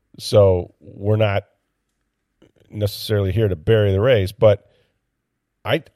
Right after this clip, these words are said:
I know what I see, and, and what I see on the, on the Baltimore side is just a really good team, which if you don't beat them through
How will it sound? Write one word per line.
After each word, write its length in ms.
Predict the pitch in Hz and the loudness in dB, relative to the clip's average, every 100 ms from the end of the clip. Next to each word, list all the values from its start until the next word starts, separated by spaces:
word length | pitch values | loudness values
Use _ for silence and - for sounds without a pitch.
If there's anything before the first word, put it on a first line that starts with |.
| - | -6
I 160 | 123 | -4
know 180 | 151 143 | 2 2
what 160 | 147 123 | 4 2
I 120 | 95 | 0
see, 560 | - 180 170 104 101 - | -6 -12 -8 -8 -10 -8
and, 240 | 110 110 | -6 -6
and 200 | - 110 | -6 -4
what 100 | 127 | -2
I 80 | 135 | -2
see 380 | 113 - 170 160 | -4 -10 -10 -6
on 160 | 117 101 | -6 -6
the, 120 | - | -8
on 120 | 107 | -8
the 80 | 101 | -4
Baltimore 420 | 113 151 196 117 | -2 -2 -2 -4
side 320 | 98 101 98 | -2 -2 -2
is 80 | 95 | -4
just 200 | 104 - | -8 -8
a 40 | |
really 320 | 107 120 156 120 | -8 -6 -6 -6
good 220 | 117 101 | -10 -10
team, 380 | 165 147 113 101 _ _ _ _ _ | -12 -10 -10 -12 _ _ _ _ _
which 380 | - 143 - - | -6 -6 -6 -10
if 180 | 143 135 | -12 -10
you 100 | 151 | -4
don't 240 | 175 185 | 0 -2
beat 220 | - 175 - | -2 -8 -6
them 180 | 139 | -6
through 400 | 113 139 135 127 | -6 -6 -6 -6